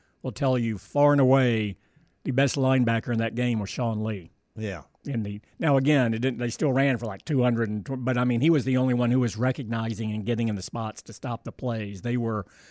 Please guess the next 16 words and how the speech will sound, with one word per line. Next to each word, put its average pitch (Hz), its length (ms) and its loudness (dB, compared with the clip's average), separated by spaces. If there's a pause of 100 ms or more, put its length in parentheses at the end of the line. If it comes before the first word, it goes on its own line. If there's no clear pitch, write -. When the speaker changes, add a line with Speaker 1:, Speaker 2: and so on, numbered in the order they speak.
(300)
Speaker 1:
uh, 127 160 -4
they 117 140 -2
really 135 360 2
confused 120 640 -2
Leighton 113 360 -4
and, 107 200 -6
and, 104 320 -8
uh, 104 280 -8
Jalen 101 580 -6
in, 107 180 -10
in, 117 140 -10
in 107 180 -8
that 104 220 -10
game. 104 460 -12 (200)
And, 104 440 -4
uh, 101 300 -8